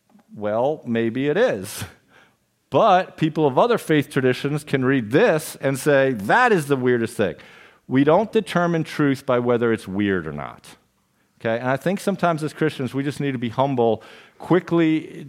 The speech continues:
just making a comment, "That can never be true 'cause it's weird," because we have things that are challenging and hard. And so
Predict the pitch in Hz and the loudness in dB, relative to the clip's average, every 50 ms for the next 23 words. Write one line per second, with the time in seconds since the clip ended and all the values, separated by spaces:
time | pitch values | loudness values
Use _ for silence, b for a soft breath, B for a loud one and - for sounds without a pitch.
0 | 131 131 - 147 135 - - 139 143 147 - 143 139 135 - 139 139 135 131 117 | -12 -6 -4 -4 -4 -2 -2 -2 -2 0 0 -2 -4 -2 0 0 0 0 0 0
1 | - 135 135 - - 135 135 135 139 131 127 - - 131 120 113 - 123 101 - | 2 0 2 2 0 0 0 0 0 -2 -4 -4 -2 -2 -2 -2 -2 -6 -6 -4
2 | 117 117 117 113 110 104 110 104 - 117 104 - - 117 117 170 208 185 160 127 | -2 -2 0 0 -2 -2 -4 -4 -4 -4 -6 -6 -6 -4 -2 0 0 2 2 0
3 | 107 - - 117 101 95 101 - - 101 98 101 - 123 113 110 110 101 92 101 | 0 0 -2 -4 -4 -4 -4 -4 -4 -4 -4 -4 -4 -2 -2 -2 -2 -2 -4 -6
4 | 95 95 92 95 98 90 82 78 78 90 107 117 - 139 135 123 113 | -6 -6 -4 -2 -2 -2 -2 -2 -4 -4 -6 -4 0 0 2 2 0